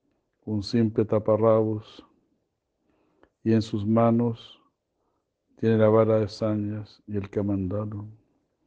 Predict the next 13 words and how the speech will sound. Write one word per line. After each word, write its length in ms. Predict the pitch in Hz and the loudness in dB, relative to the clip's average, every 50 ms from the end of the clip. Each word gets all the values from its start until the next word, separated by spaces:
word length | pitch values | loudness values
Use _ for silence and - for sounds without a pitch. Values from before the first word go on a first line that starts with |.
| _ _ _ _ _ _ _ _ - _ _ _ | _ _ _ _ _ _ _ _ -20 _ _ _
Haribo. 640 | 101 98 101 110 113 110 101 101 101 98 101 107 113 110 107 _ _ _ _ _ _ _ _ _ _ _ _ _ _ _ _ _ _ _ _ _ _ _ _ _ _ _ _ _ _ _ _ _ _ _ _ _ _ | -10 -8 -6 -4 -4 -4 -6 -6 -8 -10 -12 -14 -16 -18 -20 _ _ _ _ _ _ _ _ _ _ _ _ _ _ _ _ _ _ _ _ _ _ _ _ _ _ _ _ _ _ _ _ _ _ _ _ _ _
Jai. 400 | - 95 107 113 117 104 98 82 - _ _ _ _ _ _ _ _ _ _ _ _ _ _ _ _ _ _ _ _ _ _ _ - 95 | -2 4 6 6 6 6 4 0 -10 _ _ _ _ _ _ _ _ _ _ _ _ _ _ _ _ _ _ _ _ _ _ _ -8 -6
Ahí 100 | 101 101 | -4 -4
termina 380 | 98 - 101 101 104 107 104 104 | -2 -2 0 2 2 2 2 2
la 120 | 101 101 90 | 0 -2 -4
segunda 400 | - - 101 101 104 101 104 98 | -4 -6 -4 -2 -2 -2 -2 -2
parte 520 | - 113 113 107 110 - - 117 117 120 - - - - - - _ _ _ _ _ _ _ _ - _ - - - - - - - _ _ - | 0 0 -2 -2 -2 -4 -4 -4 -4 -4 -6 -12 -20 -20 -20 -20 _ _ _ _ _ _ _ _ -20 _ -20 -20 -20 -20 -20 -20 -20 _ _ -2
<clears throat> 80 | - 120 123 135 123 113 101 95 98 101 _ _ _ _ _ _ _ _ _ _ _ _ _ _ _ _ _ _ _ _ _ _ _ _ _ _ _ _ _ _ _ _ _ _ _ - | 2 4 4 6 4 4 2 -2 -6 -12 _ _ _ _ _ _ _ _ _ _ _ _ _ _ _ _ _ _ _ _ _ _ _ _ _ _ _ _ _ _ _ _ _ _ _ -4
de 160 | 107 101 113 | -2 0 0
este 300 | 107 107 - 113 104 101 | 0 0 0 0 0 0
Sri 220 | 98 - - 107 | -2 -2 -4 -4
Chaitanya 420 | 101 - 101 98 - 107 107 107 101 | -4 -6 -8 -4 -2 0 0 0 -2
Cham-, 380 | 101 - 101 98 95 98 104 | -4 -4 -6 -4 -4 -4 -6